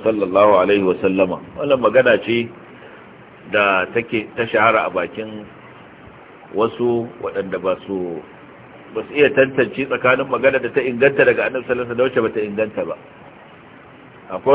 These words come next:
wani hadisi a cikin Mustadrak na Hakim wanda ya ruwaito shi ta hanyar,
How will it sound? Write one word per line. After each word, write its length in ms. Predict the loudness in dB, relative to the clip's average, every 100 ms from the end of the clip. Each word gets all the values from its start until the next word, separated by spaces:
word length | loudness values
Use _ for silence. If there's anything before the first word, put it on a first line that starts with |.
| 8
wani 20 |
hadisi 300 | 6 4 0
a 80 | 0 0
cikin 160 | -8
Mustadrak 560 | -8 -2 2 4 4 2 -4 -18 -18 -8
na 120 | -4
Hakim 440 | 2 4 4 0 -6 -8 -20 -20 -20 -20 -20 -20 -20 -20 -20 -20 -20 -20 -20 -20 -18
wanda 240 | -14 -4 2
ya 60 | 4
ruwaito 360 | 6 4 0
shi 120 | -2 -4
ta 120 | 0
hanyar, 400 | 0 2 2